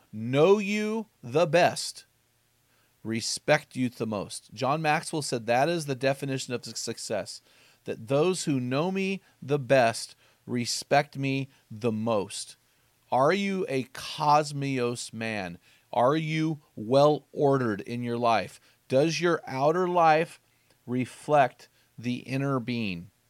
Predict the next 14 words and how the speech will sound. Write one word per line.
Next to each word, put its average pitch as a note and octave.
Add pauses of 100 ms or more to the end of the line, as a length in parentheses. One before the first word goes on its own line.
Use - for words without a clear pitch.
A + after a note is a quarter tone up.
(480)
You -
know, A#2
Jesus C#3
said C3
in A#2
Matthew A#2
twelve, A#2+ (400)
"Out A#2
of A#2
the A2
overflow D#3
of E3
the E3
heart, B2+